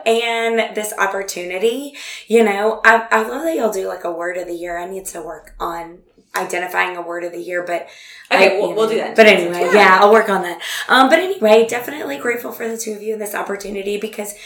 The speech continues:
Speaker 1: you definitely didn't have to extend it to me. I don't work at Falk and Winkler. <laughs> I'm the outsider.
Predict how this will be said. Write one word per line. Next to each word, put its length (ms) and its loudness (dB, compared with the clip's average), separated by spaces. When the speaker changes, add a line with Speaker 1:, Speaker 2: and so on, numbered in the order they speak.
Speaker 1:
you 100 -2
definitely 480 0
didn't 240 0
have 160 -6
to 100 -2
extend 380 -4
it 160 -8
to 160 -6
me. 320 -6
I 80 -6
don't 160 -4
work 180 -12
at 80 -12
Falk 220 -10
and 100 -6
Winkler. 580 0
<laughs> 640 -8
I'm 140 8
the 120 4
outsider. 580 2